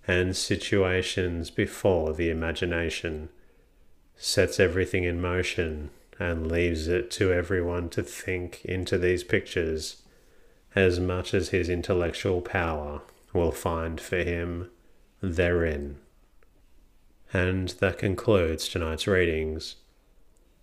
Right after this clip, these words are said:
I hope you have enjoyed listening to this story. If you're not quite tired yet,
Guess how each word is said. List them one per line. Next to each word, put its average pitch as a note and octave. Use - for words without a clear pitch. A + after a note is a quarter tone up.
I F#2
hope F2+
you G2
have E2+
enjoyed F2
listening E2
to -
this D#2+
story. D#2+
If F#2+
you're F#2
not G2
quite G2
tired F#2
yet, E2